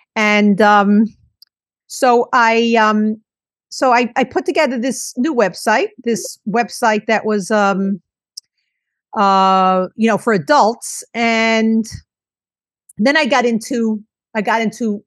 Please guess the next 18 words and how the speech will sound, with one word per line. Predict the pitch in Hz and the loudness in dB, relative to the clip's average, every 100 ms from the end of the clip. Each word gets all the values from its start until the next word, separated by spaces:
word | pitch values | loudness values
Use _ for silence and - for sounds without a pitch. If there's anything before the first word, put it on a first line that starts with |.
| _ | _
uh, | 202 | -10
something | 180 254 214 220 | -6 -6 -4 -6
called | - 190 151 | -6 -8 -6
Alcohol | - 381 381 320 285 262 | -2 -2 -2 0 2 2
Inks, | 254 240 208 - | 0 -4 -8 -6
which | 202 226 | -4 -2
is | 190 165 - _ - | -4 -6 -14 _ -6
a | 202 | -2
new | 202 233 | 0 -2
fascinating | 220 240 208 214 226 208 202 202 202 | -4 -2 -2 -2 -4 -2 -2 0 0
medium | 233 233 226 | -2 -2 -2
that | 214 | 0
I | 208 | 0
was | 208 208 | 0 -2
into | 233 214 233 | -4 -4 -4
for | 202 - | -6 -2
a | 202 | -2
while. | 185 208 202 208 202 202 | 0 2 2 2 0 -2